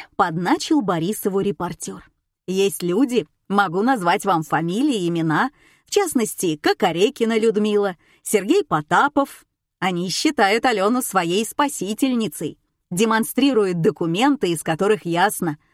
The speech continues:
от больных отказались врачи, а после обращения к Орловой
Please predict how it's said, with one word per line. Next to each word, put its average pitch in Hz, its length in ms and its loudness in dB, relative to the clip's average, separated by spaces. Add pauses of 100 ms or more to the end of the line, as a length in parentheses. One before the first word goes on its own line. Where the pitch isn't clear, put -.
(280)
от 202 200 0
больных 196 480 0
отказались 202 640 2
врачи, 185 640 -2 (280)
а 208 140 2
после 214 300 2
обращения 190 640 0
к 185 80 -6
Орловой 175 640 0